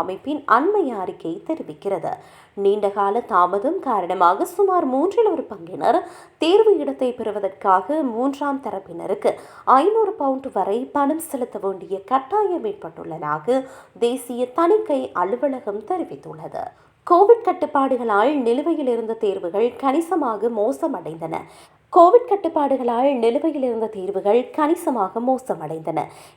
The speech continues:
இதனால், இரண்டாயிரத்தி இருபது இருபத்தி ஒன்று நிதியாண்டில் ஒன்று தசம் ஒரு மில்லியன் தேர்வுகள்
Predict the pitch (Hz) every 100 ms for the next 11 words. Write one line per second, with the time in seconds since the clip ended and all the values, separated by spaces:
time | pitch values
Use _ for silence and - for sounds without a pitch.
0 | 180 185 196 277 269 208 208 220 220 208
1 | 196 175 190 208 254 403 269 233 220 190
2 | 170 208 277 262 233 240 254 240 349 -
3 | - - - 285 - - 311 - 269 220
4 | 330 359 320 262 240 226 220 233 254 240
5 | 214